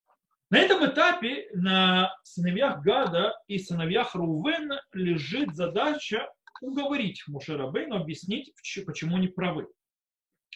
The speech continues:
И они, скажем так, э, приводят, э, при-, э, скажем так, говорят, то есть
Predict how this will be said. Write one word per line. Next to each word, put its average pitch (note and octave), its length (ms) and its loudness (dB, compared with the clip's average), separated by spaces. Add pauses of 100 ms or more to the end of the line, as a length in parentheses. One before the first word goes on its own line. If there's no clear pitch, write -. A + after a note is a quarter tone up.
(840)
И F3+ 200 -2
они, D4 640 0 (120)
скажем F#3+ 320 -2
так, - 280 -4 (540)
э, E3+ 140 -2
приводят, B3+ 720 0
э, F#3 200 4
при-, G3 400 0
э, - 120 -12
скажем E3 260 -8
так, C#3 120 -12
говорят, F3 440 0
то E3 380 -16
есть - 240 -18